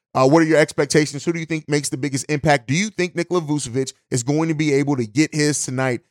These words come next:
against the Phoenix Suns? And do you think DeMar and Zach are gonna be able to match up with, with that Phoenix Suns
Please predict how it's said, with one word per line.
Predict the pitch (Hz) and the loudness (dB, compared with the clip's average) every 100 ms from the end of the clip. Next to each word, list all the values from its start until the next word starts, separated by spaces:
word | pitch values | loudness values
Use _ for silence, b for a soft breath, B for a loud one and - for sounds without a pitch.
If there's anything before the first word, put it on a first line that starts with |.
| _ | _
against | 127 143 131 | -4 -2 -2
the | 147 | -6
Phoenix | 143 135 127 | -8 -8 -4
Suns? | 135 131 | -4 -4
And | 123 | -6
do | 127 | -8
you | 143 | -6
think | 160 151 | -6 -4
DeMar | 143 143 165 | 0 2 2
and | 160 | 4
Zach | 208 214 160 _ _ | 2 2 -2 _ _
are | - | -10
gonna | 143 | -8
be | 143 151 | -2 0
able | 156 151 | 2 0
to | 147 | -4
match | 147 156 156 170 | -2 -2 0 4
up | 156 - _ _ - | 4 2 _ _ 0
with, | 170 - - | 0 0 -4
with | 160 175 | -2 0
that | 165 147 | 0 -2
Phoenix | - 156 143 | -2 -8 -6
Suns | - 139 127 | -4 -4 -4